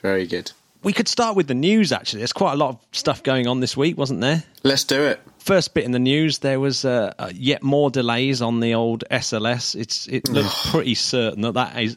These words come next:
Speaker 2: is not going to fly its first mission until twenty twenty. That seems like an
Speaker 1: <sighs>
Speaker 2: age.
Speaker 1: Come on, S L S.
Speaker 2: <sighs> So,
Speaker 1: I mean, what
Speaker 2: um,
Speaker 1: are they,
Speaker 2: and
Speaker 1: what are they doing?
Speaker 2: Yeah,
Speaker 1: You know?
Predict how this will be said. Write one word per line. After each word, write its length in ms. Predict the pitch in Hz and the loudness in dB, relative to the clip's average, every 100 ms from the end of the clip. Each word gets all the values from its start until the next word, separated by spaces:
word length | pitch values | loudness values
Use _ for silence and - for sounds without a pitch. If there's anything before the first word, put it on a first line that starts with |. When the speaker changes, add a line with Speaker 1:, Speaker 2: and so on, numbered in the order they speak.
| - | -4
Speaker 2:
is 200 | 131 113 | -2 0
not 320 | 127 143 - | 0 0 -2
going 240 | 117 113 107 | -6 -4 -6
to 80 | |
fly 240 | 107 101 104 | -6 -6 -4
its 120 | - | -4
first 300 | - 104 - | -2 0 0
mission 240 | 101 - | -4 -2
until 320 | 101 101 101 101 | -4 -2 -4 -4
twenty 680 | - - 135 143 135 - 139 | -6 -2 0 0 0 -4 -4
twenty. 800 | - 123 127 127 131 - 98 90 - - - | -4 -4 0 2 0 0 -6 -8 -16 -10 -6
That 60 | |
seems 220 | 139 143 131 | -2 -2 0
like 140 | 123 | 0
an 80 | 104 | 2
Speaker 1:
<sighs> 380 | 104 110 98 90 | 2 2 0 -4
Speaker 2:
age. 360 | 80 - - - | -6 -8 -6 -4
Speaker 1:
Come 240 | - 175 | -2 0
on, 100 | 131 | 0
S 220 | 98 - | 0 -2
L 120 | 98 | 0
S. 340 | 92 104 - - _ _ _ _ _ 165 | 0 0 -2 -4 _ _ _ _ _ 0
Speaker 2:
<sighs> 0 | 156 156 151 139 123 175 139 113 104 113 | 2 4 2 0 -2 -4 -8 -12 -16 -8
So, 440 | - 120 120 120 | -2 0 2 4
Speaker 1:
I 20 | |
mean, 80 | 117 | 4
what 100 | 120 | 4
Speaker 2:
um, 20 | - | 4
Speaker 1:
are 40 | - | 2
they, 100 | 180 | 0
Speaker 2:
and 140 | 131 | 0
Speaker 1:
what 140 | 135 175 | 0 2
are 60 | |
they 80 | 202 | 0
doing? 640 | 139 120 170 175 92 85 - _ - | 0 2 4 4 2 -4 -14 _ -8
Speaker 2:
Yeah, 100 | 101 107 | -4 0
Speaker 1:
You 60 | 113 | 2
know? 180 | 143 | 0